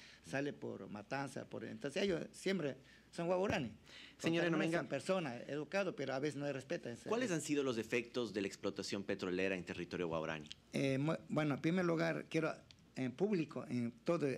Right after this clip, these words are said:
Speaker 1: aquí en el Estado, pero nuestro país,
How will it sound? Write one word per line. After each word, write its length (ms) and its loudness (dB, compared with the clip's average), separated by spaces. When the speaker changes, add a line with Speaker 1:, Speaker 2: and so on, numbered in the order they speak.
Speaker 1:
aquí 220 -2
en 140 2
el 80 -6
Estado, 420 0
pero 320 2
nuestro 440 2
país, 380 2